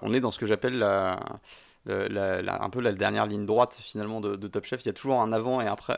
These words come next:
un après Guerre des Restos, où, euh, là, les choses deviennent plus sérieuses. L'ambiance a tendance à devenir un, un petit peu plus, euh, euh, tendue parfois entre les, les candidats. En tout cas, le, le, l'aspect compétition de l'émission se fait, euh, de plus en plus, euh,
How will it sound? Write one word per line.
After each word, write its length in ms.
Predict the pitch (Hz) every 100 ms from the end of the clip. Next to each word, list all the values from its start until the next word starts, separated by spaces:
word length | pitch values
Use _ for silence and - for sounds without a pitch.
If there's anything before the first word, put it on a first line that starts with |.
| -
un 340 | 101 98 98
après 360 | 107 - 120 110
Guerre 160 | 107
des 80 | 104
Restos, 420 | 104 101 131 127 - - - _
où, 240 | - 113 110
euh, 160 | 104
là, 140 | 104 113
les 100 | 107
choses 220 | - 123
deviennent 280 | 107 104 98
plus 220 | - 123
sérieuses. 680 | - 110 110 120 131 120 104
L'ambiance 420 | 107 107 120 120
a 60 | 104
tendance 280 | 113 117 113
à 100 | 104
devenir 320 | 98 107 107
un, 100 | 101 98
un 100 | 104
petit 140 | 104 110
peu 100 | 113
plus, 320 | - 117 110
euh, 180 | 101 98 - - - - -
euh, 80 | 104
tendue 340 | 127 120 127
parfois 400 | 127 101 - 117
entre 240 | 113 - 101
les, 420 | 98 95 90 90
les 100 | -
candidats. 300 | 101 104 104
En 60 | 98
tout 80 | -
cas, 80 | 110
le, 240 | 101 95 - - -
le, 440 | 101 101 98 98 98
l'aspect 300 | 151 - 208
compétition 580 | 135 139 127 127 -
de 80 | 120
l'émission 340 | 110 101 - 117
se 120 | 98
fait, 220 | - 98
euh, 200 | 92 92
de 160 | 90 92
plus 260 | - 127 117
en 80 |
plus, 300 | 110 113 -
euh, 160 | 101